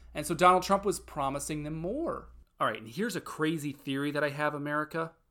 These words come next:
that I think will help explain some of his behaviors even more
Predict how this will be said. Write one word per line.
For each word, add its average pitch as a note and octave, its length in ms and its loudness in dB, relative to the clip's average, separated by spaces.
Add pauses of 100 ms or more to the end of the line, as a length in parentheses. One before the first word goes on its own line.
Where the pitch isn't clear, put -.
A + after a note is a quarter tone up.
(320)
that D3 100 2
I C3+ 60 4
think D#3+ 300 0
will C#3 140 2
help D3+ 320 0
explain C#3 680 -2
some C#3 380 -2
of B2+ 100 -6
his C3+ 160 -6
behaviors C3+ 840 -4
even B2+ 360 -8
more B2+ 560 -2